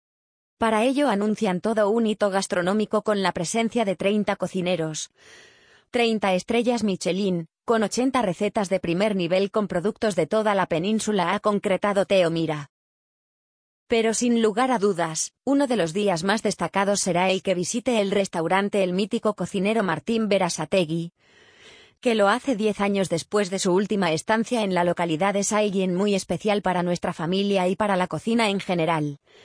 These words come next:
Lo hará para participar en esta vigésima edición. Los encuentros gastronómicos de Alfonso Mira son todo un referente de la cultura gastronómica nacional.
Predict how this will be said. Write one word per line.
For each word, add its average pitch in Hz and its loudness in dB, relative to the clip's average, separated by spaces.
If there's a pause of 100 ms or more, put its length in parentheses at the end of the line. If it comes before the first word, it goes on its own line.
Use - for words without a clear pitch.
(240)
Lo 220 6
hará 214 2
para 226 2
participar 202 -2
en 202 0
esta 220 -2
vigésima 208 -2
edición. 160 -2 (1800)
Los 233 2
encuentros 254 0
gastronómicos 202 -2
de 185 4
Alfonso 196 0
Mira 202 0
son 262 0
todo 202 0
un 220 2
referente 202 0
de 190 -2
la 180 0
cultura 208 0
gastronómica 196 0
nacional. 151 -4